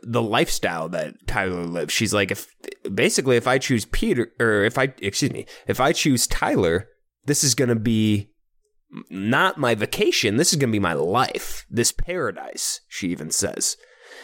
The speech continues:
It makes you wonder, like, if you were in this situation, how much would their home, uh, Hannah's made it pretty clear she, she will move anywhere for them, wherever she picks. So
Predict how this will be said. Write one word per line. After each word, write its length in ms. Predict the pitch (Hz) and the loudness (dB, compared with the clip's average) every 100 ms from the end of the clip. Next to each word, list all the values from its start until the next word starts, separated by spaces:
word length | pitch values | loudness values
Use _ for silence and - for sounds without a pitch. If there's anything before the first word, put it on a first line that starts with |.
| - - | -8 -2
It 140 | 92 | 0
makes 480 | 135 349 381 - - | 2 2 0 -2 2
you 120 | 294 | 2
wonder, 460 | 277 330 359 214 120 | 4 4 4 4 4
like, 360 | 117 110 - _ | 2 0 -4 _
if 220 | 147 139 | -4 0
you 120 | 180 262 | 2 4
were 120 | 254 | 6
in 100 | 247 | 4
this 140 | 233 | 4
situation, 600 | - - 170 190 - 120 | 0 0 2 2 2 -2
how 220 | - 185 | -2 0
much 320 | 226 254 247 - | 2 2 0 -2
would 280 | 160 127 | -2 0
their 300 | 135 139 151 147 | 2 4 4 2
home, 720 | - 170 165 127 117 127 131 _ _ _ _ _ _ _ _ _ 107 | 2 4 6 6 6 4 0 _ _ _ _ _ _ _ _ _ 0
uh, 300 | 107 104 - 117 - _ _ - | 2 2 2 -2 -4 _ _ -4
Hannah's 540 | 123 175 143 123 - - - - | 2 4 4 2 -2 -10 -12 -2
made 260 | 120 160 | 2 2
it 60 | 165 | 2
pretty 160 | - 175 | 0 -2
clear 240 | - 160 | 2 2
she, 300 | 139 147 147 - | 2 2 0 0
she 200 | - 175 | 2 4
will 120 | 156 | 4
move 220 | 143 120 | 4 4
anywhere 420 | 123 120 104 98 | 4 4 4 2
for 160 | - 110 | 2 0
them, 300 | 95 95 104 - _ _ _ _ _ | 2 0 -2 -6 _ _ _ _ _
wherever 360 | - 107 107 98 | -4 2 2 2
she 140 | - | 0
picks. 240 | 98 180 - | -2 -2 0
So 160 | 120 | 0